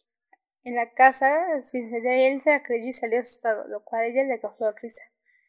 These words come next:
por su expresión. Ya faltaba poco para Navidad. Fueron de compras para las cosas que necesitaran para la cena. Navidad.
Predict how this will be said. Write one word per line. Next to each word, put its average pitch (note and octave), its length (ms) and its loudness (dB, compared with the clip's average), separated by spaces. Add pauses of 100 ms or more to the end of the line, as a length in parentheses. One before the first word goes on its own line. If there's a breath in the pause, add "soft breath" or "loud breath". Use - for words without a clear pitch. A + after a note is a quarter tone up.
(200)
por A#3+ 120 -6
su A#3+ 100 0
expresión. A#3 560 -2 (640)
Ya D4+ 140 4
faltaba D#4+ 480 6
poco E4+ 320 8
para A#3+ 180 4
Navidad. A3+ 480 -12 (920)
Fueron C#4+ 340 4
de A#3+ 160 2
compras A#3+ 680 -2 (220)
para A3+ 220 0
las - 300 -16 (200)
cosas C4 360 -4 (220)
que C4 100 -6
necesitaran A3+ 580 -6 (680)
para G#3+ 140 -10
la G#3 100 -12
cena. C#4 520 2 (480)
Navidad. A3 300 -8